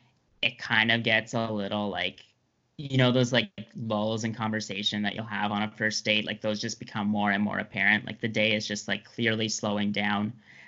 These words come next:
There was one part that we got stuck in, like, a ninety-minute wait for Kilimanjaro Safaris, and that was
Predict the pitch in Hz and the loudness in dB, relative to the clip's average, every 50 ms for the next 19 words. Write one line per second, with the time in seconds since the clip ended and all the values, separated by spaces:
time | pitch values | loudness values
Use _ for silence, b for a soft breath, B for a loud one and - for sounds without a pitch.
0 | b b _ - 131 139 135 - 131 123 120 120 120 127 123 123 123 127 123 120 | b b _ 6 8 8 8 8 8 8 6 6 6 4 2 2 2 2 0 2
1 | 113 107 110 107 107 - - - 101 98 104 104 113 104 104 104 104 113 110 110 | 2 2 2 2 0 -2 -4 -2 0 0 0 0 0 0 0 0 0 0 0 0
2 | 104 104 101 101 104 107 110 107 104 104 101 - 95 101 95 101 101 - - - | 0 0 0 0 2 2 2 2 2 2 0 0 -2 0 0 0 -2 -2 -4 -2
3 | 117 107 104 95 104 - - 107 101 101 98 104 104 104 98 95 98 104 - 110 | 0 2 2 2 0 -2 -2 0 0 0 0 0 2 2 2 2 0 -2 -4 -4
4 | 104 - 104 - 95 95 101 107 107 - - - - - - - 202 202 - - | -4 -4 -2 0 0 0 0 0 -2 -4 -8 -8 -8 -6 -6 -4 -4 -4 -4 -6
5 | - | -8